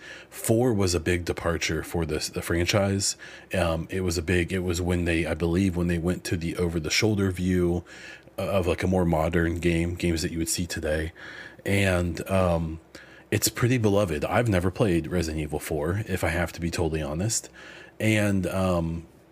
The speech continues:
I'm curious to see how, when the game comes out, people react, because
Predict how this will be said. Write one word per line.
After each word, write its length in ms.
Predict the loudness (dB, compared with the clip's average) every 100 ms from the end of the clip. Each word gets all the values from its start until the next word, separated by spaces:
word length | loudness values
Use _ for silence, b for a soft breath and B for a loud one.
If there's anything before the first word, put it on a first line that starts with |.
| -20 -20 -20 -20 -20 -20 -20 B B B B B B -20 0
I'm 160 | 2 2
curious 580 | 0 2 2 2 2 2
to 60 |
see 300 | 2 2 2
how, 220 | 2 2
when 180 | 4 2
the 80 | 2
game 260 | 2 0 0
comes 300 | -2 -2 -2
out, 120 | -2
people 260 | -2 -2
react, 520 | 0 0 -4 -8 -12 -10
because 580 | -4 0 0 0 -2